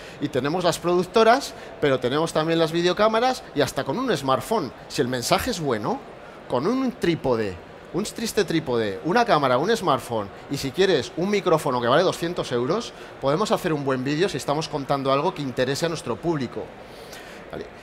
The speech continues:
¿Y a quién? ¿A quién se lo enviamos? Pues hasta ahora, básicamente,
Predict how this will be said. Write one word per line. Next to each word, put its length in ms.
¿Y 120
a 80
quién? 400
¿A 100
quién 220
se 120
lo 80
enviamos? 680
Pues 140
hasta 200
ahora, 420
básicamente, 800